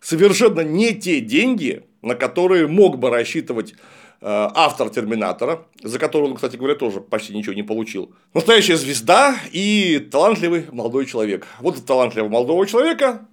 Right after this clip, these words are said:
тоже шваркнули на деньги. Точно так же, как раньше его шваркнули на деньги при съемках "Терминатора первого". Но Кэмерон не сдался, бросился снимать, опять выяснилось, что Хиллу и Гайлеру очень сильно повезло, он тоже горит на производстве,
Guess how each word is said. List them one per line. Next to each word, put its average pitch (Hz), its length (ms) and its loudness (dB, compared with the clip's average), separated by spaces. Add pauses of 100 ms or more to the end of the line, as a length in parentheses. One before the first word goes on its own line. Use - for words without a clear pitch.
(200)
тоже 294 480 8
шваркнули 208 720 0
на 160 180 -2
деньги. 117 460 -8
Точно 160 380 2
так 180 260 4
же, 127 100 -4
как 131 180 -2
раньше 233 420 2
его 135 260 -2
шваркнули 147 520 -2
на 110 120 -4
деньги 196 420 -2 (280)
при 120 100 -4
съемках 196 560 -2 (180)
"Терминатора 127 920 0
первого". 104 720 -2 (180)
Но 247 320 4
Кэмерон 226 540 2
не 180 80 0
сдался, 214 540 2
бросился 196 560 2
снимать, 180 420 -2
опять 202 500 2
выяснилось, 135 520 -2
что 135 360 0
Хиллу 147 500 -2
и 135 80 0
Гайлеру 143 440 4
очень 160 420 4
сильно 127 300 -2
повезло, 120 500 0
он 156 360 -2
тоже 196 340 4
горит 151 380 0
на 120 80 -2
производстве, 208 880 -2